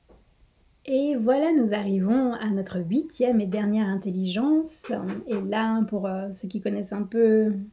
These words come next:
les chakras, vous allez me dire, « Oui, mais il n'y a que sept chakras. » Cette huitième intelligence, j'ai envie de dire, c'est un peu la quintessence,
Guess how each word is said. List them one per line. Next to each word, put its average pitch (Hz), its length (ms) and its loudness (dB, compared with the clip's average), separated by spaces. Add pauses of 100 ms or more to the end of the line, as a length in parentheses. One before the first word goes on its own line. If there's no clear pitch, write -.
les 208 140 -6
chakras, 190 380 -4
vous 233 100 2
allez 196 120 0
me 202 80 0
dire, « 247 140 2
Oui, 247 80 4
mais 185 80 2
il 180 40 2
n'y 185 60 -2
a 185 40 -8
que 196 100 -2
sept 185 240 -6
chakras. » 220 340 -12 (1600)
Cette - 200 -2
huitième 302 300 2
intelligence, 233 840 2
j'ai 208 100 -2
envie 196 120 0
de 190 60 0
dire, 269 120 0
c'est - 120 -8
un 196 80 -4
peu 247 200 0
la 190 260 -4
quintessence, 208 1120 -6